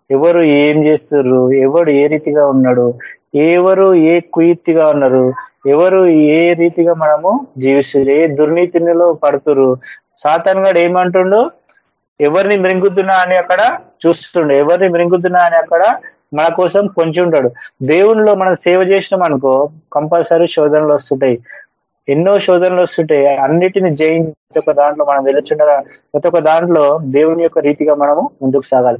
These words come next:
దేవుడు మన ముందు వెళుతుంటే మనకి ఇంకా ఎవరు మనకు ఏం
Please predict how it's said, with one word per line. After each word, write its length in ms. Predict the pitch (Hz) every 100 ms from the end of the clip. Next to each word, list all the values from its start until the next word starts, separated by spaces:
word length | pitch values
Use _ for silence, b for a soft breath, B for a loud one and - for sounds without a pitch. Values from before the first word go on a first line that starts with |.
| B B -
దేవుడు 280 | 147 196 202
మన 160 | 180
ముందు 260 | 165 160 170
వెళుతుంటే 640 | 160 156 156 160 135 131 135
మనకి 280 | 135 131
ఇంకా 260 | 135 139 131 - _
ఎవరు 320 | 131 131 139 160
మనకు 440 | 139 135 170 247 - _
ఏం 240 | 131 135